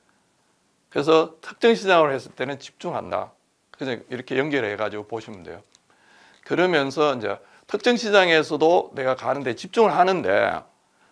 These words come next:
원가를 갖고 집중할 수도 있고 아니면은 그 차별적인 어떤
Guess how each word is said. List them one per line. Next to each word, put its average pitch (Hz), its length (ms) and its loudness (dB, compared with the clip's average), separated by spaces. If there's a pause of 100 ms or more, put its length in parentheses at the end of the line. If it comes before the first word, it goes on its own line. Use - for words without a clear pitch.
(100)
원가를 196 400 4
갖고 147 280 4
집중할 123 440 -4
수도 - 200 -10
있고 160 500 2
아니면은 110 480 -6 (580)
그 101 360 -4
차별적인 196 600 4
어떤 120 480 -6